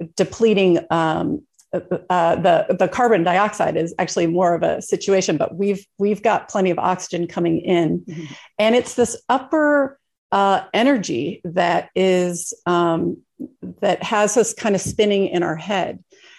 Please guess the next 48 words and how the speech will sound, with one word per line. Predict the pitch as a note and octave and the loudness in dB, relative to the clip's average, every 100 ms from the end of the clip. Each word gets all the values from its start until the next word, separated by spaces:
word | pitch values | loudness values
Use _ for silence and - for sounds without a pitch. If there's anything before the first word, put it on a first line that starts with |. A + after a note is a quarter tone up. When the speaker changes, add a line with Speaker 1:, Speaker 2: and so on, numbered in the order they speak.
| _ - | _ -2
Speaker 1:
And | F#3+ | -2
so | F3+ A3 G3+ | 0 2 4
one | F3 G#3+ | 4 2
of | C4 | 2
my | A#3+ | 2
favorite | G3+ G#3+ F#3+ F3+ | 2 0 0 -2
breaths, | E3+ G3 - | -2 -4 -2
and | G#3 | -2
we | F#3+ | -2
can | G3+ G3 | 0 0
bring | G#3 G#3+ | 2 2
this | G#3 | 0
in | - F#3+ | 0 2
right | F3+ E3+ F#3+ - | 2 2 2 2
now, | G3+ D#3+ F#3+ A#3 | 0 0 0 0
is, | - G3 F#3 - - | 0 -2 -4 -14 -4
is | G3 G3+ F#3+ - | 0 0 -2 -4
that | G3 F3 - | 0 2 0
navel | F#3 F#3 G3 B3+ C#4 - | -2 -2 0 -2 -4 -12
breathing, | E3+ E3+ F#3 B3+ C#4+ | -6 -2 0 2 2
that | A#3+ - | 2 0
diaphragmatic | F#3+ F#3 G3 G3+ F3 F#3 - | 0 0 0 -4 -2 -4 -4
breathing. | F3+ E3+ G3 A3+ B3+ | -6 -4 -2 -2 0
And | F#3+ | -2
so | F#3 G3 G3 | 0 0 0
I | A#3 A#3 | 2 2
like | C#4+ C#4+ | 2 0
to | F#3+ | -6
teach | - E3+ - | -6 -4 -4
it | - | -2
that | F3+ | -2
if | E3+ F3 | -2 -2
you | F3 | -6
place | - G3 F#3+ G3 | 0 0 0 -2
your | E3 | -4
hand | - G3+ G3+ G3 F#3+ - | -2 0 4 4 2 2
on | F3 | 0
your | E3 E3 | 0 -2
belly | - F3 E3+ E3 F#3 F3+ | -2 0 2 0 -2 -6
Speaker 2:
Mm-hmm. | E3+ E3+ _ _ _ _ _ _ _ _ | -14 -20 _ _ _ _ _ _ _ _
Speaker 1:
and | - G#3+ G3+ G#3 - | 0 2 2 0 -6
just | - C#4 - | -4 -4 0
let | D4+ F#4+ - | 0 2 2
the | - G#3 | 2 2
inhale | A#3 A#3 G3+ G3 F3+ | 2 2 2 4 2
expand | F#3 F3 - - - G3+ G3+ G3 | 0 -6 -10 -8 -2 2 4 4
and | F3 E3 | 4 0
puff | - F#3 | -2 -2